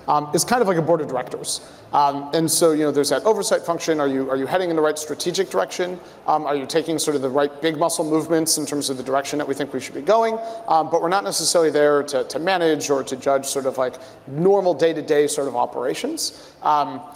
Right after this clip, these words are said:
you know, as Kara was talking about in terms of authorizations, which is where we focus on,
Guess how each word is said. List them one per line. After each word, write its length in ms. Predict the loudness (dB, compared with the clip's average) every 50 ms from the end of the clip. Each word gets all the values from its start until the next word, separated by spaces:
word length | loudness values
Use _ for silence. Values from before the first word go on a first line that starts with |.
| -20 -14 -4
you 80 | 0 2
know, 220 | 4 4 2 2 0
as 160 | 0 0 2
Kara 260 | 2 2 2 4 4
was 140 | 2 0 0
talking 240 | -2 -2 -2 -2 0
about 160 | 0 0 0
in 60 | -2
terms 240 | -4 -4 -4 -2 0
of 160 | -2 0 0 2
authorizations, 800 | 0 0 0 -2 -2 2 4 4 4 2 0 -2 -2 -2 -4 -4
which 140 | -6 -6
is 120 | -6 -6 -4
where 120 | -2 -2
we 120 | 0 0 0
focus 380 | 0 -2 -2 -2 -2 -4 -2
on, 380 | 0 0 0 0 0 -2 -4